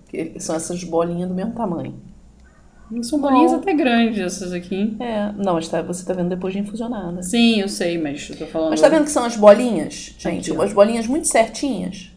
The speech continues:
Speaker 2: É. Aqui, ó.
Speaker 1: Aqui elas já tão infusionadas.
Speaker 2: É bem C T C esse aqui.
Speaker 1: É, exatamente. Aqui elas já tão infusionadas, então elas tão inchadinhas.
Speaker 2: A gente consegue saber qual chá que é? Deixa eu ver. Eu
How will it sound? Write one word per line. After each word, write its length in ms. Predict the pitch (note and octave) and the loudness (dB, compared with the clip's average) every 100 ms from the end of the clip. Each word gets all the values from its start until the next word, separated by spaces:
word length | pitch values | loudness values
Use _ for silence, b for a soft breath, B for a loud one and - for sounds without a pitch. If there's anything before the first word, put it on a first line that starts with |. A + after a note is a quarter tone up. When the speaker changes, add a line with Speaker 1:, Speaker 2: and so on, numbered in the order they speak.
| - | -14
Speaker 2:
É. 200 | C3+ B2+ A#2+ - - - - - - - | -10 -8 -8 -12 -20 -20 -20 -20 -20 -14
Aqui, 300 | E3+ - C#3 | -12 -10 -10
ó. 60 | B2+ - - - - - | -10 -14 -20 -20 -20 -6
Speaker 1:
Aqui 240 | - F3+ | -6 0
elas 160 | G3+ G#3+ | 2 2
já 100 | A3 | 0
tão 180 | - A3+ | -4 -8
infusionadas. 680 | A#3 A#3+ A#3+ A#3+ G3 F3 E3+ | -6 -6 -4 -2 -2 -2 0
Speaker 2:
É 20 | G#3 | 2
bem 160 | C#4+ | 2
C 160 | - G3 | 2 -6
T 120 | G3+ | -4
C 220 | G3+ D#3+ | -6 -6
esse 160 | D#3+ - | -8 -8
aqui. 220 | - F3 | -8 -2
Speaker 1:
É, 220 | F#3 F3 | 2 4
exatamente. 800 | F3 F3 F3+ - F3 F3+ - - - - - - - b b b b | 2 -2 -4 -4 -6 -8 -10 -16 -20 -20 -20 -20 -20 b b b b
Aqui 180 | D#3+ F3 | -2 2
elas 140 | A3+ A#3+ | 2 2
já 80 | |
tão 140 | B3 A#3 | 0 -2
infusionadas, 600 | A3+ A#3 A#3 A#3 A#3+ C4 | -4 -4 -2 -2 -2 -2
então 220 | C4 B3+ B3+ | -4 -4 -4
elas 180 | C4 | -4
tão 240 | - B3 C4 | -6 -8 -6
inchadinhas. 920 | B3+ C4 C#4 C4+ A#3 B3+ A#3 E3+ E3 - | -6 -4 -4 -4 -4 -4 -4 -6 -8 -12
Speaker 2:
A 40 | |
gente 280 | C4+ A#3 G#3 | -8 -6 -6
consegue 360 | F#3 F#3 F3 E3 | -6 -8 -6 -8
saber 260 | E3 D3+ D3+ | -8 -8 -8
qual 200 | D#3 D#3 | -10 -12
chá 200 | - D#3 | -10 -12
que 160 | - | -10
é? 100 | F#3+ G#3 - - | -10 -10 -12 -20
Deixa 160 | - F3+ | -18 -14
eu 60 | D#3+ | -12
ver. 180 | C#3 - - - - - - _ - - - F#5+ F#5+ - - C#2 - - - - - - - - - - - - - - - - - - - - - - - - - - - - - | -12 -14 -18 -20 -20 -20 -20 _ -20 -20 -20 -20 -20 -20 -16 -16 -16 -20 -20 -20 -20 -20 -20 -20 -20 -20 -20 -20 -20 -20 -20 -20 -20 -20 -20 -20 -20 -20 -20 -20 -20 -20 -20 -20 -20
Eu 80 | C#3 | -20